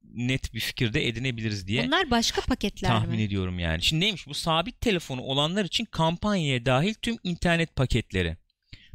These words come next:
Speaker 1: Mesela Fibernet, Hipernet full limitsiz yüz megabit'e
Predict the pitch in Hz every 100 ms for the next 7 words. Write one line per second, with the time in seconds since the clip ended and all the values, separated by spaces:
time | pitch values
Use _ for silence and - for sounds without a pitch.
0 | 156 196 320 160 98 76 - _ _ _
1 | - - - - 277 220 175 190 311 -
2 | - _ - - 302 226 180 214 311 -
3 | - 262 311 262 175 143 - 107 - 131
4 | 147 285 262 196 147 135 139 -